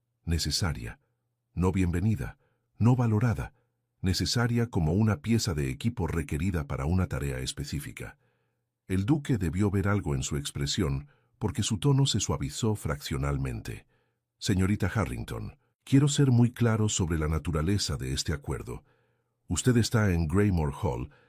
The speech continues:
porque el perro la necesita. Ese es el principio y el fin de nuestra conexión. No le estoy ofreciendo caridad por lástima, ni estoy alimentando ninguna noción romántica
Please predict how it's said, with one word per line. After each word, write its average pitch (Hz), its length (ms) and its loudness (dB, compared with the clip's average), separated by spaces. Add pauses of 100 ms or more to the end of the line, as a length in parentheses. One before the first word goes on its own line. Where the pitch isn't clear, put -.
(200)
porque - 280 0
el 69 140 0
perro 85 340 2
la 64 120 -6
necesita. 71 680 -4 (560)
Ese 139 400 4
es 110 140 0
el 90 100 2
principio 85 640 0
y 76 80 -2
el 71 140 -2
fin 95 280 0
de 71 120 -2
nuestra 71 340 -2
conexión. 65 640 -4 (800)
No 107 140 4
le 135 100 6
estoy 113 280 2
ofreciendo 98 600 0
caridad 73 480 -2
por 67 220 -6
lástima, 69 500 -4 (600)
ni 101 160 4
estoy 110 260 2
alimentando 95 600 2
ninguna 85 400 2
noción 82 360 0
romántica 78 720 0